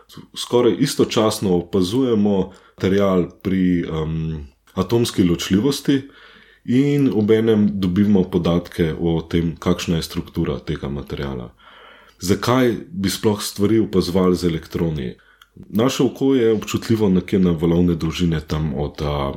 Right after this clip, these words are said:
štiristo do sedemsto nanometrov, odvisno, koliko smo stari in, a, kakšna je kondicija naših oči.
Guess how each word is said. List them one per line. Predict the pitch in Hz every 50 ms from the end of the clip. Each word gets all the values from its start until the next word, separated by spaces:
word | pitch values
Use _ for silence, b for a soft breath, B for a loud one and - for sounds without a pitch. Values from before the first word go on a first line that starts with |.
| 65 64
štiristo | - - - - - 85 87 87 - - - 82 78
do | 76 69 71 78 71 69 69 65 65 69 67 B B B B B B B
sedemsto | - - - 90 87 87 80 78 73 - - - 82 76 76 73
nanometrov, | 73 78 80 76 76 76 71 71 71 71 - - - 64
odvisno, | 64 65 76 78 73 - 73 67
koliko | 64 - 76 - -
smo | - 71 65
stari | - - - 69 69 69 - 71 69 65 62 - -
in, | 69 69 69 69 62 - -
a, | 64 67 67 65 62 62 B B B B B - -
kakšna | - 76 - - - 85
je | 78 76 78 73
kondicija | - - 90 85 87 101 101 - - 92 80 76
naših | 85 87 90 90 - 92 87 -
oči. | 92 - - - 139